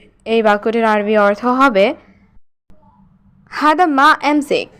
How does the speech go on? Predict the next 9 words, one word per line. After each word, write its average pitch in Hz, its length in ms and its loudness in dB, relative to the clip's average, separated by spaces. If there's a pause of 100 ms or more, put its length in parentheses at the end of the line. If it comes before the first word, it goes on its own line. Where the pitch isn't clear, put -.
(340)
হাদা 240 240 2 (240)
আনা 294 240 2
সামান। 185 340 -4 (1000)
এখানে 311 300 0 (100)
হাদা 254 200 2 (100)
অর্থ 262 140 -2 (240)
এটা, 208 180 0 (200)
মা 233 120 4 (220)
এমসিক 277 360 -2